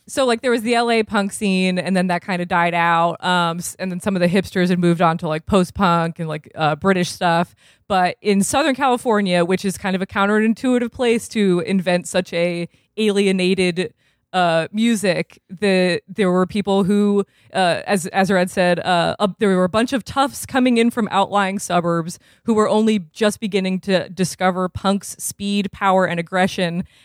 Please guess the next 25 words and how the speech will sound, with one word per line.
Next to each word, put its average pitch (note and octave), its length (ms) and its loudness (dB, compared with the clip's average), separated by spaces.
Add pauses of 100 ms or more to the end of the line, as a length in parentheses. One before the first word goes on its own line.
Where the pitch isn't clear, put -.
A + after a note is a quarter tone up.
and F3+ 120 -4
they F3+ 80 2
boiled G#3 340 2
the A3 60 2
music G3+ 360 2
down F3 240 2
to G#3+ 120 0
its F#3+ 140 2
essence, F3+ 560 -2 (100)
revved F#3+ 300 0
up A#3 140 -2
the G3+ 80 -4
tempos F#3 680 0 (280)
to A3 100 0
the E3+ 100 0
speed A#3 460 0
of F#3+ 160 0
a F#3+ 80 2
pencil A#3 540 0
impatiently A3 800 -2
tapping A3 440 0
on F#3+ 140 0
a G3 60 2
school A#3 420 0
desk, D#3+ 400 -2